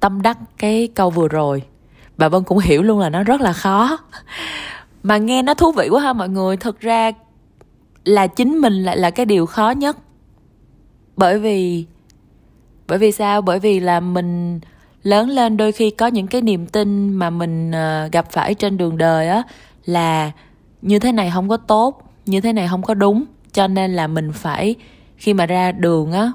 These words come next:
đôi khi mình phải đeo mặt nạ, hay mình có những cái lớp màng lọc, filter những thứ mình nói, những điều mình nghĩ,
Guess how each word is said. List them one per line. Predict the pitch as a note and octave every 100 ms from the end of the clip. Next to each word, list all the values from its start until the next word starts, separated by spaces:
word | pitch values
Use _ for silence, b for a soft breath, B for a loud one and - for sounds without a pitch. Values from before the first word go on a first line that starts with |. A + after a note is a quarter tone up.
| -
đôi | F#3
khi | F#3+ F#3
mình | F3 D3
phải | D3+ E3 G#3+ B B B -
đeo | F#3+
mặt | F3+ E3 F3
nạ, | E3 D3 D#3 D#3+ -
hay | F#3+
mình | F3 D#3
có | G3+
những | F#3 E3+
cái | A3
lớp | A3 B3+ - - - - - _ _ _
màng | F3 F3 D#3+
lọc, | D#3+ D#3+ D3+
filter | - - A3+ A3+ F#3 E3 D3+
những | D#3+
thứ | G3 A#3
mình | C4+ F3+ E3+
nói, | F3+ G#3
những | B3+ G3
điều | G3 E3
mình | D#3+ D#3
nghĩ, | C#3+ - B3+